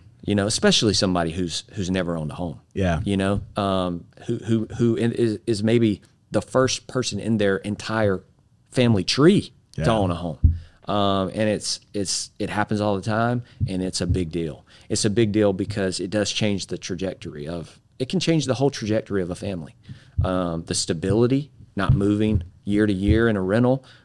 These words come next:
Speaker 1: um, knowing what your payment's gonna be every month, not worrying about the landlord going up.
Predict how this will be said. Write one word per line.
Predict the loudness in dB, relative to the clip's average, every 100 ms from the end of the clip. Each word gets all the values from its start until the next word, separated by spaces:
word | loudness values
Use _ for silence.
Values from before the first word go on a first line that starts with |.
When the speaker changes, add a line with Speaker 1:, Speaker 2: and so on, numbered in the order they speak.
| -4
Speaker 1:
um, | -2 0 0 -2 -6 -10
knowing | 0 2 2 0
what | -2
your | -4
payment's | 0 0 0 0
gonna | -2
be | 0 2
every | 2 0
month, | 0 0 -2 -4
not | -6 0
worrying | 0 2
about | 0 -2
the | -4
landlord | -2 0 -2 -2
going | -2 -2 -2
up. | -4 -6